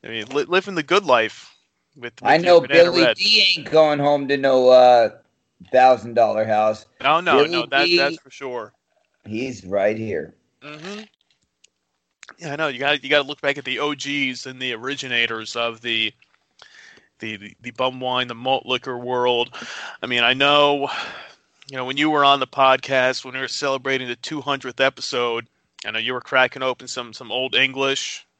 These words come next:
Speaker 2: Yeah, I like
Speaker 1: Uh,
Speaker 2: that.
Speaker 1: the, the good stuff there. Uh, earlier today,
Speaker 2: Oh,
Speaker 1: I, I was cracking
Speaker 2: and,
Speaker 1: open some
Speaker 2: and,
Speaker 1: Hurricane High
Speaker 2: and,
Speaker 1: Gravity.
Speaker 2: and, and before I do anything,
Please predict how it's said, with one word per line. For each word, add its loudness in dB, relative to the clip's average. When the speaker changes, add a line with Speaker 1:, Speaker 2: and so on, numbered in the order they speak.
Speaker 2:
Yeah, -2
I 4
like 2
Speaker 1:
Uh, 0
Speaker 2:
that. 0
Speaker 1:
the, -6
the -16
good -4
stuff -4
there. 4
Uh, -6
earlier -2
today, 6
Speaker 2:
Oh, 0
Speaker 1:
I, -2
I 0
was -6
cracking 2
Speaker 2:
and, 4
Speaker 1:
open -12
some 0
Speaker 2:
and, 2
Speaker 1:
Hurricane -2
High 2
Speaker 2:
and, 6
Speaker 1:
Gravity. 0
Speaker 2:
and, 2
and 2
before 6
I 8
do -2
anything, -4